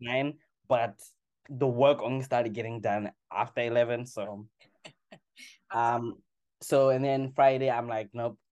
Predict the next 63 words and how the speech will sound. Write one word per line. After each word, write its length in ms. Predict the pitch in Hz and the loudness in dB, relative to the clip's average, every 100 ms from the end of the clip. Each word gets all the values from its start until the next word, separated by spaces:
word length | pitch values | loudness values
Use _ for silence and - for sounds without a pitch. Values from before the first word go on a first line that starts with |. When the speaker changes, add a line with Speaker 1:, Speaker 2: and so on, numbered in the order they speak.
| - | -12
Speaker 1:
leave 160 | 113 | -6
me 100 | 120 | -2
alone." 340 | 117 107 104 101 | 2 2 0 0
I 100 | 165 | 4
mean, 100 | 160 | 6
I 80 | 143 | 4
wasn't 180 | 135 131 | 2 0
inviting, 400 | 120 120 110 101 | -2 -2 -6 -6
but 60 | |
I'm 120 | 101 107 | -6 -6
like, 120 | 101 | -6
"Nope, 220 | 110 104 | -8 -6
leave 140 | 107 113 | -6 -4
me 80 | |
alone," 160 | 107 101 | -4 -4
'cause 140 | 107 107 | -6 -6
anyway, 200 | 113 101 | -4 -6
I 40 | |
had 200 | 110 101 | -6 -6
D 100 | 101 | -8
L 100 | 95 | -10
T 160 | - - | -10 -14
on. 200 | 90 117 _ _ _ _ | -14 -16 _ _ _ _
Saturday, 640 | - 139 151 139 135 135 | 0 0 0 0 0 2
I 60 | 107 | 2
had 180 | 120 117 | 2 -2
D 80 | 120 | -2
L 100 | 117 | -6
T 220 | 113 110 | -6 -14
Saturday. 640 | 113 104 101 101 104 104 107 | -6 -6 -6 -8 -6 -6 -6
Mm, 400 | 87 104 135 135 _ _ - _ _ _ _ _ _ _ - | -8 -8 -8 -12 _ _ -20 _ _ _ _ _ _ _ -8
could 120 | 165 | -2
have 120 | 165 | 0
been 180 | 151 151 | 0 2
Speaker 2:
How 60 | 135 | 4
Speaker 1:
better. 240 | 127 123 | 6 6
Speaker 2:
was 100 | - - | 4 -4
it? 320 | 262 202 - - - _ _ _ _ _ _ _ | -6 -6 -10 -16 -20 _ _ _ _ _ _ _
I 60 | 220 | -4
was 160 | 240 262 | -4 -2
so 140 | 294 | -2
salty 460 | 285 254 254 - 208 | -2 -6 -8 -10 -14
looking 220 | 196 208 | -14 -12
at 140 | 190 | -14
those 240 | 185 185 - | -14 -18 -16
snaps, 300 | 190 175 - | -16 -16 -16
I'm 100 | 180 | -16
not 140 | 156 147 | -14 -10
gonna 120 | 143 143 | -8 -6
lie. 100 | 143 143 | -8 -8
Speaker 1:
No, 100 | 139 | -10
you 100 | 139 | -6
didn't 140 | 143 | -6
Speaker 2:
But 60 | 135 | -6
Speaker 1:
miss 40 | |
Speaker 2:
as, 80 | - 127 | -8 -12
Speaker 1:
nothing. 200 | 123 226 135 | -6 -4 -4
Speaker 2:
as 60 | |
in 60 | 233 | -8
you, 340 | 226 214 247 - 220 | -14 -12 -12 -12 -8
you 120 | 269 | -6
guys 300 | 208 202 202 | -4 -4 -6
are 120 | 180 | -20